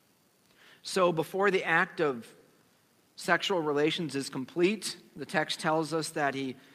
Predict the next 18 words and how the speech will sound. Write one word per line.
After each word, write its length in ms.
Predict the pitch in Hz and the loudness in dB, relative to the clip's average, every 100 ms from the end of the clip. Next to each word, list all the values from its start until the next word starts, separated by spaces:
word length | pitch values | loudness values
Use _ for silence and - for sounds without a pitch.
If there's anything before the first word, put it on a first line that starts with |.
| - - | -20 -4
he 100 | 151 | 2
withdraws 680 | 156 160 - 156 165 180 151 | 2 2 0 4 6 4 0
and 120 | 127 | -8
spills 380 | - 190 185 185 | -4 0 0 0
his 140 | 151 | -6
seed 320 | - 180 175 | -4 -2 -2
on 100 | 160 | -2
the 80 | 151 | -4
ground 420 | 139 151 175 151 | -4 0 0 -2
in 80 | 131 | -4
order 240 | 139 147 139 | -4 -4 -4
to 200 | 160 135 | -4 -4
avoid 320 | 127 135 135 | -2 -4 -4
pregnancy. 720 | - 165 175 120 - - 135 _ _ _ _ _ _ _ _ _ _ _ _ _ - | -2 -2 -2 -6 -8 -14 -14 _ _ _ _ _ _ _ _ _ _ _ _ _ -4
Therefore, 340 | 160 151 170 | -4 0 0
in 60 | 139 | 2
verse 220 | 156 143 | 0 -2
ten, 480 | - 220 226 143 | 0 4 4 2